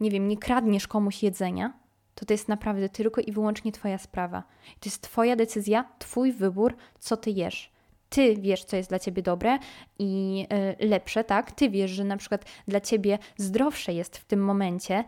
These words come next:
zjedzenie tej czekolady niż niezjedzenie. I nie powinno cię obchodzić, co sobie ciocia, mama, wujek, babcia pomyślą, bo ty masz wiedzieć,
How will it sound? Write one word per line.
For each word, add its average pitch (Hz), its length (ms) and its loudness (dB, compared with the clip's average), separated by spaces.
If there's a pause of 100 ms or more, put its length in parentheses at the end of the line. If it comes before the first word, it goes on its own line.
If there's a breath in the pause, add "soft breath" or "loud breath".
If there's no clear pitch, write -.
(200 loud breath)
zjedzenie 202 560 4
tej 180 160 -4
czekolady 185 600 -2 (240 loud breath)
niż 208 460 -2
niezjedzenie. 190 800 0 (340 loud breath)
I 208 300 0
nie 226 120 2
powinno 226 440 4
cię - 140 -6
obchodzić, 196 560 -4
co 214 120 -2
sobie 196 300 -2
ciocia, 226 360 -2
mama, 214 340 2
wujek, 202 380 0
babcia 208 520 -2
pomyślą, 202 640 0 (500 soft breath)
bo 202 560 0
ty 247 420 8 (220)
masz 208 280 2
wiedzieć, 202 600 2